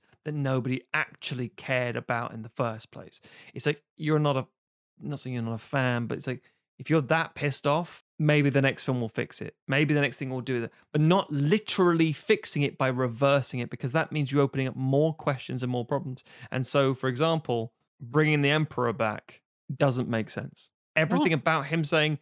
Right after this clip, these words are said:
Speaker 2: But,
Speaker 1: "Some
Speaker 2: but,
Speaker 1: would consider
Speaker 2: but I
Speaker 1: to be
Speaker 2: played Fortnite. It made
Speaker 1: unnatural."
Speaker 2: perfect sense to me.
Speaker 1: <laughs> Shut
Speaker 2: I'll
Speaker 1: the fuck up, Joe.
Speaker 2: bring it up
Speaker 1: <laughs>
Speaker 2: every
Speaker 1: I know, I know.
Speaker 2: time.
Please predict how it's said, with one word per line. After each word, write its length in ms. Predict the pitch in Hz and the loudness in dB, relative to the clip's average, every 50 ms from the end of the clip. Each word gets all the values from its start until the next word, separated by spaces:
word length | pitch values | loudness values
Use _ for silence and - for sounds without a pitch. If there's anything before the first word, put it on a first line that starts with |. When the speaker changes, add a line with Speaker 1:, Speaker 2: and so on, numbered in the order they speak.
| _ _ | _ _
Speaker 2:
But, 280 | - 208 202 - - - | 4 4 4 4 0 -6
Speaker 1:
"Some 360 | - - - 143 131 127 131 | -4 0 0 2 2 4 4
Speaker 2:
but, 140 | 208 180 117 | 4 4 4
Speaker 1:
would 160 | 110 104 - | 2 -2 -4
consider 340 | - 113 110 - - 104 - | -4 -6 -6 -6 -8 -4 2
Speaker 2:
but 60 | - 165 | 4 4
I 40 | |
Speaker 1:
to 60 | 170 - | 4 4
be 60 | - | 6
Speaker 2:
played 180 | 196 190 185 - | 6 4 4 4
Fortnite. 520 | - - 226 247 220 185 143 131 131 135 | 4 4 6 6 6 6 6 4 4 4
It 20 | 135 | 2
made 120 | 143 160 156 - | 4 4 4 6
Speaker 1:
unnatural." 40 | |
Speaker 2:
perfect 240 | - 180 175 160 151 - | 6 4 4 4 2 2
sense 220 | - 165 160 - | 2 2 2 2
to 60 | - 127 | 2 0
me. 320 | 135 160 165 147 165 - _ - 180 - - | 2 4 2 2 0 -2 _ -12 -14 -12 -10
Speaker 1:
<laughs> 140 | 208 180 - - 214 - _ 233 220 _ - 226 202 _ _ - - _ _ _ _ _ _ - - - - | -12 -12 -10 -10 -14 -14 _ -12 -12 _ -12 -18 -18 _ _ -20 -20 _ _ _ _ _ _ -16 -12 -6 0
Shut 100 | 135 123 | 2 2
Speaker 2:
I'll 80 | 117 | 2
Speaker 1:
the 60 | 110 - | 2 0
fuck 180 | - 117 - | -6 -6 -4
up, 120 | 135 - - | -4 -4 -2
Joe. 100 | - 113 | 2 4
Speaker 2:
bring 180 | 123 117 110 | 4 6 6
it 120 | 120 135 - | 4 4 6
up 180 | 127 120 147 | 6 8 8
Speaker 1:
<laughs> 560 | 175 170 127 185 156 156 165 147 170 160 156 151 | 8 8 8 6 6 6 6 4 4 4 4 6
Speaker 2:
every 920 | 135 120 113 110 104 - 127 123 117 117 117 113 110 113 110 107 107 - | 8 8 6 6 4 0 0 4 6 6 6 6 6 4 4 2 0 -2
Speaker 1:
I 240 | - 117 123 123 127 | 0 2 2 2 2
know, 220 | 123 117 110 104 107 _ - - | 2 0 -2 -2 -4 _ -4 -2
I 40 | 123 | 0
know. 40 | 117 | 2
Speaker 2:
time. 640 | 117 120 117 117 113 110 110 107 107 104 101 101 | 4 4 4 6 4 4 4 2 2 0 -2 -4